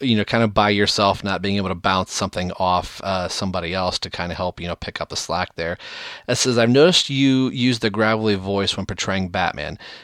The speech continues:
Is that what you hear while you read the comics?" Um, actually, what I hear is Kevin Conroy. I would love to be able to do a Kevin Conroy voice, but, uh, uh, whether it's New fifty-two or, uh,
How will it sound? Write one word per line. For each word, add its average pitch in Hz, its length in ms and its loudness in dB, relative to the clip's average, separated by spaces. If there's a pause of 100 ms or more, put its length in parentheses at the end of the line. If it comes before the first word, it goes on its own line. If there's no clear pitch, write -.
(100)
Is 113 140 0
that 135 180 6
what - 180 0
you 135 80 4
hear 110 440 4
while 104 340 2
you 101 180 0
read 95 360 -2
the 95 80 -6
comics?" 107 480 -2
Um, 110 240 0
actually, 208 340 4
what 247 140 6
I 165 80 8
hear 160 200 2
is 135 120 2
Kevin 110 300 0
Conroy. 80 580 -4 (320)
I 107 80 2
would 101 160 0
love 139 220 8
to 135 80 2
be 110 280 0
able 107 200 2
to - 120 -6
do 101 240 0
a 90 60 -4
Kevin 98 320 -2
Conroy 90 480 -4
voice, 90 440 -6
but, 90 400 -6
uh, 90 200 -4 (420)
uh, 95 180 0 (300)
whether 135 320 6
it's 113 220 0
New 123 180 4
fifty-two 113 1000 2
or, 90 540 -2 (480)
uh, - 80 -6